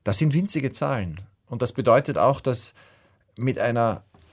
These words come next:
Politik, die darauf abzielt, das Leiden zu reduzieren, äh, es durchaus möglich sein müsste, etwa zu fordern, dass jeder, der von der libyschen Küstenwache ans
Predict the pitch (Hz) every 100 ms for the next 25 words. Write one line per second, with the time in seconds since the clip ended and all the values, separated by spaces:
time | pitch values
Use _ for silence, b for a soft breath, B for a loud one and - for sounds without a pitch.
0 | - - 127 117 113 - 196 - - _
1 | _ _ _ - 120 120 110 110 107 101
2 | - _ - 127 - - - 180 175 151
3 | - 120 107 107 123 139 - 123 113 104
4 | - 156 170 92 95 - _ _ _ _
5 | _ - - - - 113 101 156 190 143
6 | 135 127 165 185 127 - 113 104 98 98
7 | 95 - 127 143 117 127 - 139 214 135
8 | 90 82 B B B - 110 104 104 147
9 | 175 127 98 107 101 123 117 123 107 104
10 | 131 - 113 104 104 104 - 117 135 139
11 | 139 -